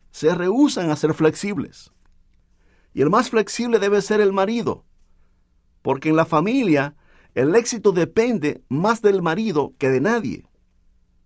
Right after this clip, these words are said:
Si él es la cabeza de la familia, si él es el que usa los pantalones en la familia,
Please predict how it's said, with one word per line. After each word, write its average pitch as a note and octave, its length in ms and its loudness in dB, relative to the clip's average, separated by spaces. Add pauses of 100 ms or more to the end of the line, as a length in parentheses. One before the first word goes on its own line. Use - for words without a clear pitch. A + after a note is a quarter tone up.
Si D3+ 360 -8
él A3+ 200 4
es G#3 100 0
la - 140 0
cabeza G3+ 420 2
de D#3 60 2
la C#3 100 2
familia, D#3 600 2 (420)
si D#3 440 0
él G#3+ 180 4
es F#3+ 140 0
el G3 120 0
que F3+ 140 0
usa G#3 320 2
los D3 160 0
pantalones E3 760 2
en D3 140 0
la C#3 80 0
familia, D#3 680 -2